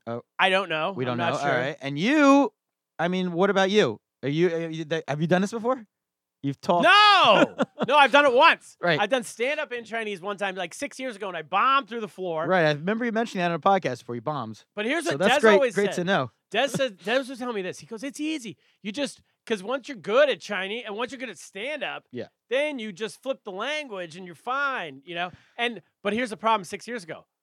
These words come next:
Speaker 2: I wasn't good at stand-up.
Speaker 1: Right. So you think that's the difference?
Speaker 2: So I'm
Speaker 1: It's like
Speaker 2: hoping that that's the difference.
Speaker 1: Are you gonna do, like, your n-, normal stand-up bits or, like,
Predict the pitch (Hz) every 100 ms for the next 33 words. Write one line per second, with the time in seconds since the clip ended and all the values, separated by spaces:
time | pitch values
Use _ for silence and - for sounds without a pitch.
0 | _ _ _ 139 156 156 139 135 117 -
1 | 139 - _ _ _ 127 131 101 - -
2 | - 208 185 175 165 - 127 110 - -
3 | - - - 226 196 185 196 196 214 131
4 | 123 185 254 294 - 190 147 143 131 _
5 | _ _ _ 180 139 202 175 - 160 131
6 | - - 156 185 214 214 190 151 185 180
7 | 175 160 156 143 147 147 - 143 160 170
8 | 170 - 170 165 175 165 139 185 - -
9 | - _ 131 147 - 139 139